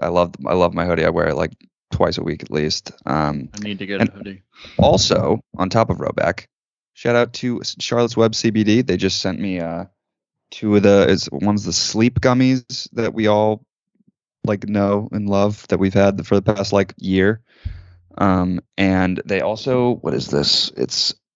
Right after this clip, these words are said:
Speaker 1: a daily wellness gummy that they also sent. So I love that stuff. The sleep gummies always put me to sleep. Let's get into the episode.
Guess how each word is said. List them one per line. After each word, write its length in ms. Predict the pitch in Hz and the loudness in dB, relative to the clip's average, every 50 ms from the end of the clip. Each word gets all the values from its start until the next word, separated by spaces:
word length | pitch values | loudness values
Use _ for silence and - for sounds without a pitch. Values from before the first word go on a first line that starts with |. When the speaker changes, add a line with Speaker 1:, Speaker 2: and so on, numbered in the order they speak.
| _ - | _ 0
Speaker 1:
a 60 | 101 | 2
daily 380 | 107 98 110 110 120 117 117 120 | 4 6 6 6 6 6 4 4
wellness 680 | 107 98 95 92 98 95 90 73 71 - - - - - - - _ | 4 4 2 2 2 2 0 -2 -4 -6 -8 -10 -14 -16 -20 -16 _
gummy 300 | - 73 62 62 57 52 - - | -6 -6 -4 -4 -6 -10 -10 -10
that 100 | 87 - | -8 -4
they 120 | - 69 | -2 0
also 280 | 62 62 58 - - - | 0 0 -2 -4 -6 -6
sent. 460 | - - - 64 53 55 - - - - _ _ _ _ _ | -6 -4 -4 -4 -6 -6 -10 -14 -20 -20 _ _ _ _ _
So 540 | - - - - - - - - - - - _ _ _ _ _ _ _ _ _ _ _ _ _ _ - - _ _ _ _ _ _ _ _ - | -10 -6 -2 0 0 0 0 0 -2 -4 -8 _ _ _ _ _ _ _ _ _ _ _ _ _ _ -20 -20 _ _ _ _ _ _ _ _ 0
I 140 | 95 98 98 | 4 4 6
love 220 | 95 92 92 90 | 6 4 4 2
that 180 | 92 87 85 - | 2 0 0 -2
stuff. 380 | - - 90 82 85 - - - _ - | -4 -2 0 0 -2 -2 -6 -20 _ -14
The 80 | 71 | -12
sleep 340 | 73 - - 87 80 - - | -10 -8 -6 -6 -6 -8 -6
gummies 340 | - 87 78 80 73 - - - | -6 -6 -4 -4 -6 -6 -6 -4
always 260 | - 71 65 55 67 - | -4 -2 -2 -2 -4 -8
put 140 | - - | -8 -12
me 100 | - 67 | -10 -10
to 60 | 55 - | -8 -6
sleep. 300 | - - 55 58 64 - | -6 -6 -6 -6 -4 -4
Let's 600 | - - - _ _ _ _ _ _ _ _ - | -4 -6 -6 _ _ _ _ _ _ _ _ -4
get 120 | - - 52 | -2 -2 -2
into 120 | - 50 | -2 0
the 100 | 53 - | 0 0
episode. 440 | - - - - 60 60 60 - - | 0 -2 -2 -4 -4 -4 -4 -6 -10